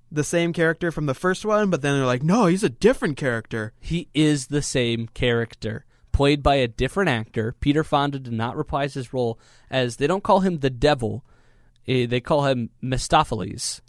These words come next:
Speaker 2: or Mephisto.
Speaker 1: Mephistopheles, yep.
Speaker 2: Mephistopheles, yes.
Speaker 1: But they just call him Rourke in this movie.
Speaker 2: Yeah, I, uh, that's like his human name. I don't know why they call him Rourke.
Speaker 1: Yeah.
Speaker 2: That's kinda weird. But yeah, the whole premise is that demons can only exist on the mortal plane in a mortal body.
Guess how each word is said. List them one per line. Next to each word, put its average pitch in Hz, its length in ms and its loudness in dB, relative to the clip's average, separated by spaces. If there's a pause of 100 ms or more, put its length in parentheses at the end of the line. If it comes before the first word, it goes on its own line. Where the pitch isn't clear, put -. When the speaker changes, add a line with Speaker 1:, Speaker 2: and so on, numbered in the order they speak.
Speaker 2:
or 123 220 2
Mephisto. 117 800 -2 (160)
Speaker 1:
Mephistopheles, - 800 -12
yep. 98 140 -14 (100)
Speaker 2:
Mephistopheles, 117 840 -2
yes. 127 380 -4
Speaker 1:
But 139 100 -4
they 131 120 4
just 135 160 0
call 147 200 4
him 117 140 -2
Rourke 123 440 2
in 107 100 -10
this 107 200 -12
movie. 104 340 -12 (200)
Speaker 2:
Yeah, 160 260 2
I, 165 80 -2
uh, 233 440 0
that's 214 180 -6
like 220 120 -6
his 123 320 -6
human 220 280 -6
name. 226 240 -8
I 175 60 -4
don't 202 160 -4
know 156 100 -2
why 151 140 0
they 147 80 -2
call 139 200 -4
him 110 200 -6
Rourke. 117 500 -4 (640)
Speaker 1:
Yeah. 127 420 -10
Speaker 2:
That's 131 200 -4
kinda 156 240 -2
weird. 120 340 -2 (140)
But 139 100 0
yeah, 143 140 4
the 131 100 2
whole 143 140 0
premise 131 360 0
is 117 120 -8
that 117 320 -4
demons 254 280 2
can 240 120 2
only 233 160 4
exist 214 400 2
on 156 220 2
the 165 60 0
mortal 180 220 2
plane 165 360 0
in 131 480 0
a 127 40 -2
mortal 135 220 2
body. 110 360 0